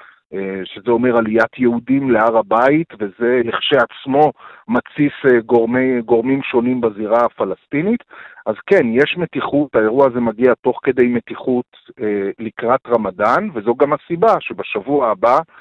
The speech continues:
אמור לבוא לכאן, אה, המלך הירדני, אה, מתוך תקווה שהוא אולי יצליח להרגיע את הש-, אם לא את השטח, אז לפחות להרגיע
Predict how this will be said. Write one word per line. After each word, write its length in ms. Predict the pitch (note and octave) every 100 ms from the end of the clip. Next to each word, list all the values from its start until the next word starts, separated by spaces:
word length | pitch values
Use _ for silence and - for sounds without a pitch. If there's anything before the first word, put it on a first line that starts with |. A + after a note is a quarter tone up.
| - _ _
אמור 240 | A2 B2+ C3
לבוא 220 | A2+ B2
לכאן, 360 | A#2+ - A2+ G#2+
אה, 180 | G#2 F#2+
המלך 400 | A2 B2 B2+ -
הירדני, 680 | A2+ F2+ E2+ G#2+ G#2 C#3 G3+ - - - - _ _
אה, 300 | G#2+ G#2+ G#2 G#2
מתוך 440 | A2+ - D#3+ -
תקווה 400 | - - D#3+ A3+ G#3
שהוא 380 | - B2 C#3+ G3
אולי 240 | C#3+ F3
יצליח 640 | E3+ C#3 - G3 G#3+ - -
להרגיע 500 | C#3 B2 B2 C3+ E3
את 120 | D#3+ C3+
הש-, 220 | - -
אם 160 | C3 C3
לא 100 | E3+
את 120 | F3+
השטח, 600 | D#3 - G#3+ D#3 C3+ -
אז 60 | A2
לפחות 420 | A2+ B2 - E3 -
להרגיע 540 | D#3 B2 G#2+ A2+ E3